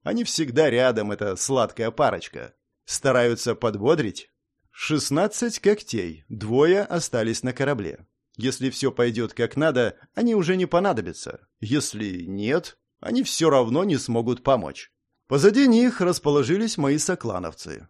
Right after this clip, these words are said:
Взгляды тревожные, любопытные, непонимающие. Больше всего беспокоятся щенки.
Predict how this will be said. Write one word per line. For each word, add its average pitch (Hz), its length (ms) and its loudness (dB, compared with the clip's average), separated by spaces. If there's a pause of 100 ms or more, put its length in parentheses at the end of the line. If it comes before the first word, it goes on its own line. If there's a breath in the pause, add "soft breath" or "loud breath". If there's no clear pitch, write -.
Взгляды 107 500 -2
тревожные, 160 760 0
любопытные, 147 920 0
непонимающие. 131 1400 -2 (340)
Больше 220 480 2
всего 214 380 2
беспокоятся 143 720 0
щенки. 123 640 -6